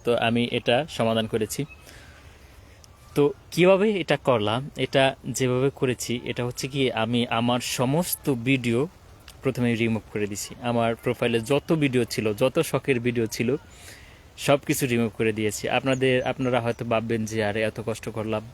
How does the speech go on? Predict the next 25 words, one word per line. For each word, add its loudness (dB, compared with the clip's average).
এত -6
কিছু -8
করলাম, -4
এখন 0
এত -2
ভিউ 2
হওয়ার 2
পরও 2
আমি 0
আমার 0
ভিডিওগুলো 0
রিমুভ 0
করে -2
দিব?" -2
জি 2
ভাই, 4
কোনো 2
কিছু -2
করার 4
নেই, 2
আপনাকে 0
অবশ্যই 2
রিমুভ 0
করতে -2
হবে, 2